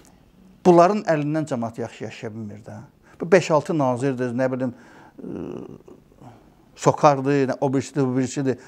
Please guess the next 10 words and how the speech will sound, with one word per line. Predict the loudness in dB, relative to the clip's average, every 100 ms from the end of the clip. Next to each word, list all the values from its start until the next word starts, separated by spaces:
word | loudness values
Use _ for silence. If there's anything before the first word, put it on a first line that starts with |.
| -4
Bunların | 4 4 4
əlindən | -2 -4 -4 -6 -6
cəmaat | -6 -6 -6
yaxşı | -8 -8
yaşaya | -12 -10 -12
bilmir. | -12 -14 -16 -10 0
Yoxsa | 0 2
yaxşı | 0 0
yaşayacaqdik | -4 -6 -10 -12 -14 -16
biz. | -20